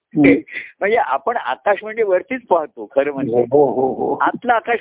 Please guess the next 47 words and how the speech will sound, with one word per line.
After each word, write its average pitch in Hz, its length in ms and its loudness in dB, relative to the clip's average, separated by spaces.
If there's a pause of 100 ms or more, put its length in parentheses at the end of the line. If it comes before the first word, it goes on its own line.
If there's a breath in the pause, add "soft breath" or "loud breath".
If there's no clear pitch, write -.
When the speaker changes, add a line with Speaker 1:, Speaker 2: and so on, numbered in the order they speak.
Speaker 2:
पाहू 196 200 2
शकत 170 360 -4
नाही. 95 240 -16
Speaker 1:
बरोबर 147 300 2
आहे, 131 100 0
हो, 139 140 2
हो. 131 200 -2
Speaker 2:
तर 202 40 2
ते 196 220 4
आकाश 226 400 0
पाहायचं 220 260 2
आतमध्ये, 214 540 0
आधी 214 160 -6
प्रभू 190 380 -2
तरी 262 220 0
पहा. 190 480 2 (120)
Speaker 1:
बरोबर 147 360 6
आहे, 143 80 2
हो. 160 200 4
Speaker 2:
प्रभूही 269 720 -2
आतमध्ये 254 420 0
पाहू 214 260 0
शकत 208 280 -4
नाही, 196 140 -2
दिसू 175 280 -2
शकत 180 320 -2
नाहीत 139 180 -6
आपल्याला. 104 400 -4
Speaker 1:
हा, 131 380 2
बरोबर. 139 260 2
Speaker 2:
म्हणजे 127 200 2
आतमध्ये 185 540 0
प्रभूंची 196 640 0
ही 208 200 2
आपली 202 260 0
प्रतिमा 175 460 2
असते, 123 520 -2 (300)
Speaker 1:
हो. 143 200 6
Speaker 2:
ती 151 60 4
सर्व 247 280 2
झाकोळलेली 240 680 -2
असते, 220 220 0
काही 190 260 -2
वेळा 220 220 2
डागाळलेली 208 680 0
सुद्धा 220 260 -2
असते. 160 460 -8